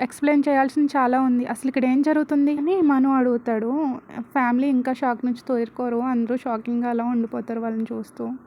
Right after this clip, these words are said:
"ఇక్కడ ఎక్స్‌ప్లెయిన్ చేయడానికి ఏం లేదు మను, వాళ్ళు నా పేరెంట్స్ అంతే, అంతకు మించి నాకు వాళ్ళకి ఏ సంబంధం లేదు" అంటూ వాళ్ళ మమ్మీని విడిపించుకుంటుంది. ఆ తర్వాత మను పక్కకు వచ్చి కొంచెం వెనకగా నిల్చుంటుంది.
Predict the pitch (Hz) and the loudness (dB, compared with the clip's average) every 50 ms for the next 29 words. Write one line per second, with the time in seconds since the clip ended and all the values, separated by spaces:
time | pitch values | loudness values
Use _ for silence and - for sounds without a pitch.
0 | - - - 262 - 302 302 277 - - - 285 294 277 269 294 294 277 285 285 | -16 -14 -8 -4 -2 0 0 0 -2 -2 0 2 2 4 4 4 2 4 4 4
1 | 294 285 294 277 262 262 277 285 285 269 262 233 254 254 247 233 233 233 233 240 | 4 4 4 2 4 4 4 4 4 4 4 4 4 4 4 2 2 0 0 -2
2 | - - 262 262 269 294 294 302 294 - 262 247 240 262 254 240 233 - - - | -2 0 2 2 4 4 4 4 2 2 2 2 4 4 2 2 0 -2 -4 -2
3 | 240 240 233 240 240 269 233 - - - - 277 254 240 277 - 262 262 262 269 | 0 2 2 2 2 0 -2 -2 -4 -6 -2 -2 0 0 0 2 2 4 4 2
4 | 254 - 294 285 262 262 254 294 285 277 269 262 262 - 285 277 262 262 - 262 | 2 0 0 0 0 0 2 2 2 2 2 0 0 0 0 0 2 2 2 0
5 | 254 247 254 254 247 254 262 247 247 247 240 233 247 247 240 240 233 247 240 285 | 0 2 2 2 2 2 2 2 2 0 0 0 -2 -2 0 0 0 0 0 -2
6 | 320 320 302 269 262 247 247 240 240 240 233 240 247 247 254 247 240 233 226 220 | -2 -2 -2 0 0 0 0 0 0 0 0 0 0 0 0 0 -2 -4 -4 -4
7 | 240 226 226 - 240 233 - - - 247 226 220 233 220 214 220 220 226 262 277 | -4 -4 -2 -2 -4 -4 -4 -4 -4 -4 -4 -2 -4 -4 -4 -4 -4 -4 -4 -4
8 | 285 269 - 294 262 233 240 233 233 269 285 302 320 302 277 262 262 254 240 254 | -4 -2 0 0 0 2 0 0 0 0 2 2 4 4 4 4 4 4 2 2
9 | 240 247 240 233 247 233 240 247 247 233 - - 320 311 - 285 254 240 247 269 | 0 0 -2 -2 -4 -6 -4 -4 -6 -6 -4 -4 -4 -2 0 0 0 0 0 0
10 | 254 247 240 226 226 247 240 220 254 247 247 233 226 226 208 - 240 226 226 240 | 0 0 0 -2 -2 -2 -2 -2 0 0 0 0 0 0 -2 -2 -4 -2 -2 -2
11 | 226 226 226 226 | -2 -2 -2 -2